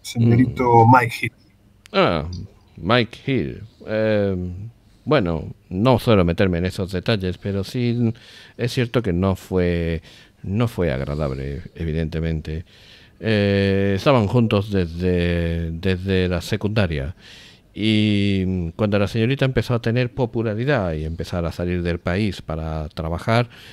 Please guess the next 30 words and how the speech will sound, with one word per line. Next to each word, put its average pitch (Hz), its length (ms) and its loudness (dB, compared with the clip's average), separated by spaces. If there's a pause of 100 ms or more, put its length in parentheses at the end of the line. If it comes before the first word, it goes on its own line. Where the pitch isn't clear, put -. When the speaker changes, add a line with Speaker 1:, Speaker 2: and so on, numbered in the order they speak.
(200)
Speaker 2:
el 107 460 0
señor 151 920 2
Hilton 156 580 4
empezó 120 480 0
a 139 60 4
verse 143 340 0
con 101 180 -2
otras 92 340 -4
jóvenes. 80 560 -6 (640)
Em, 95 1120 0 (100)
cuando 101 640 4
la 101 80 -2
señorita 117 680 2
Eva 117 220 2
se 113 140 -2
enteró, 156 460 4 (580)
eh, 98 500 2
rompió 110 320 0
con 73 200 -2
él. 73 200 -10 (4000)
Speaker 1:
Eh, 110 340 6
¿tiene 143 180 6
usted, 120 280 6
sabía 131 360 2
ya 123 380 4
llevarnos 160 540 -2
al 113 240 0
domicilio 113 480 -2
de, 104 100 -10
de 101 320 -10